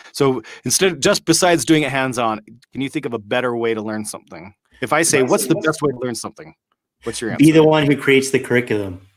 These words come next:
Speaker 1: <laughs> I like that. Well, that's actually right. No, that, and that's exactly right. It's teach it. The only, the best way, the only way to get above ninety percent retention is actually teach. So outside of the opportunities to teach, mostly we don't have those opportunities. We just, we wanna consume the material. So we need to be doing active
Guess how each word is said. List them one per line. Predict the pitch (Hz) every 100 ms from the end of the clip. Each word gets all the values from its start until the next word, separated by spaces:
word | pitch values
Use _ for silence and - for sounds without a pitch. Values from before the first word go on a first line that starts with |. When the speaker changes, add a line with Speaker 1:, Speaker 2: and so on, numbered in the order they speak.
| _
Speaker 1:
<laughs> | _ _ -
I | 131 135 - 170 175 - _ 120
like | 123 117
that. | 113 -
Well, | 220 247
that's | 233 233
actually | 233 185
right. | 185 127 -
No, | 156 156
that, | 147 - -
and | 143
that's | 180 170
exactly | 175 156 135
right. | 110
It's | 131 -
teach | - -
it. | - _ _ _ _ _ -
The | 147
only, | 196 202
the | 139 156
best | 117 185 - 147
way, | 143 127 92 107
the | 139
only | 180
way | 180
to | 160
get | 143
above | 135 135
ninety | 123 135 135
percent | 127 135
retention | 123 131 127
is | 117
actually | 113 - -
teach. | - - - _ _ _ _ _ _ _ _ _ _
So | 156
outside | 151 214 214
of |
the | 185
opportunities | 160 147 147 139 -
to | 117
teach, | 277 208 -
mostly | 165 - 143
we | 127
don't | 107
have | 113
those | 117 113
opportunities. | 104 104 180 156 127 110
We |
just, | 113 113 -
we | 131
wanna | 120 113
consume | 110 - 123
the | 107
material. | 98 160 139 117
So | - 117 107 _ -
we |
need | 151
to | 160
be | 143
doing | 139 135 127
active | 117 - 135 113 -